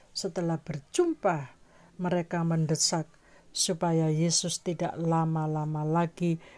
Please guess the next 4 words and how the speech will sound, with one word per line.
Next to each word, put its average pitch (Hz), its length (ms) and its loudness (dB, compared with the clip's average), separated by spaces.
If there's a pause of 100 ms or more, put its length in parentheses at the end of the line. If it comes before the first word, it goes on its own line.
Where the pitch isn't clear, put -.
(160)
berada 160 800 -2
di 151 240 -4
daerah 143 640 -2 (240)
itu. 156 400 -10